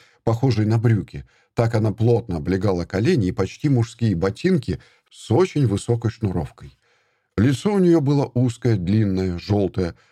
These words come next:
цвета промасленной бумаги. Волосы она подрубала скобкой и много курила.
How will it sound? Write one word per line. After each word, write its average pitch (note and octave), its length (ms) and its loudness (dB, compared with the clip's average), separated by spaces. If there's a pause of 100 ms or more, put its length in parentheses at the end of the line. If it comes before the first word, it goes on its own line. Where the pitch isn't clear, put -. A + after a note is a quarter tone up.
(120)
цвета D#3+ 380 0
промасленной F#2+ 640 -2
бумаги. E2+ 640 -6 (360)
Волосы C#3 520 2
она A2+ 240 2
подрубала A2 520 0
скобкой F#2+ 640 -4 (260)
и G#2+ 60 2
много G#2+ 400 2
курила. E2 500 -6